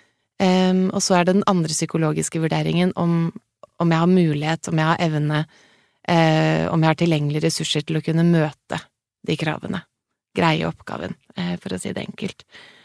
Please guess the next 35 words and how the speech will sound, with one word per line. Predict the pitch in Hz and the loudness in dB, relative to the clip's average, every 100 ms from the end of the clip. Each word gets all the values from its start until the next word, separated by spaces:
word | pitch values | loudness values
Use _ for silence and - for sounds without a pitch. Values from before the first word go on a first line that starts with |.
| _ _ _ _ _ - | _ _ _ _ _ -2
Men | 226 | 2
så | 240 | 4
når | 247 233 | 4 4
disse | 254 - 202 | 0 -2 -2
psykologiske | 214 247 226 185 175 190 214 | 0 2 4 4 2 0 2
vurderingene | 214 196 185 190 190 196 202 | 2 4 2 2 2 2 2
er | 240 277 | 2 2
gjort, | - - - _ _ _ - | 0 -6 -14 _ _ _ -4
og | 208 | 0
som | 220 | 0
kan | 214 226 | 0 0
handle | 226 190 | 0 2
om | 208 220 208 226 | 2 2 2 2
veldig, | 220 180 185 208 | 2 4 4 4
veldig, | 190 | 4
veldig | 196 185 | 4 4
mange | 202 185 | 4 4
ting, | 190 226 214 | 4 6 6
og | 202 | 6
veldig | 185 175 | 4 2
mange | 175 180 | 0 -2
faktorer | 175 - 170 175 | -4 -4 -4 -4
som | - 175 | -4 -2
du | 170 165 | 0 0
forteller | - 180 165 165 214 | -2 -2 0 4 4
om, | 247 - - - _ _ _ | 4 0 -14 -20 _ _ _
eh, | 202 202 202 - | 4 6 4 2
så | 202 - 214 208 | -4 0 2 2
setter | 185 - 196 | 0 0 0
dette | 180 196 | 0 -2
i | 185 | 0
gang | 175 | 2
en | 180 | 2
biologisk | 185 202 196 185 170 165 185 - | 4 4 4 2 0 0 -2 -4
prosess. | - 226 339 - - | -4 2 2 0 -8